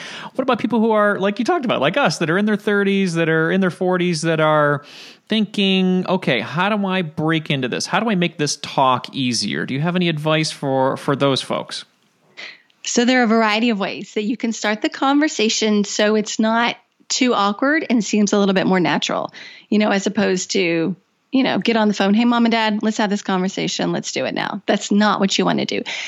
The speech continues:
Speaker 2: For starters, you could use yourself as an example. Say you did recently meet with an attorney to draft a will and other estate planning documents.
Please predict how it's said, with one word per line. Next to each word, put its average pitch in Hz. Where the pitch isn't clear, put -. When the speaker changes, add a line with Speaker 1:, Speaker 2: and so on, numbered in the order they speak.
Speaker 2:
For 269
starters, 302
you 285
could 285
use 233
yourself 190
as 180
an 180
example. 151
Say -
you 240
did 285
recently 196
meet 196
with 185
an 175
attorney 170
to 202
draft 170
a 190
will 202
and 220
other 208
estate -
planning 180
documents. 175